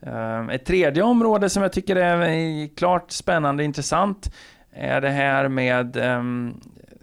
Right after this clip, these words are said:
när vi pratar mycket kring, ehm, produktutveckling och innovation är det många som tycker det är ett spännande område. Och, ehm, en, en viktig dimension när man tittar på forskning i produktutveckling är ju det här med att ta in sina kunder.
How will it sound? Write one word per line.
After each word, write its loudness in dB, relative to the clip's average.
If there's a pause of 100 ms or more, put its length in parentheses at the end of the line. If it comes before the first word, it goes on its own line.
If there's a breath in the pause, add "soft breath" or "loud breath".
(180)
när -2
vi -6 (280)
pratar -2
mycket -4
kring, -2
ehm, -4
produktutveckling -2
och -2
innovation 0
är 2
det 0
många -2
som -12
tycker -6
det -2
är -2
ett -6
spännande -2
område. -4 (1600 loud breath)
Och, -6
ehm, -2 (140)
en, -4 (160)
en -6
viktig -2
dimension 0
när 2
man 0
tittar -4
på -6
forskning -2
i -2
produktutveckling -4
är -2
ju -2
det -4
här -6
med -6
att -12
ta -4
in -6
sina -12
kunder. -4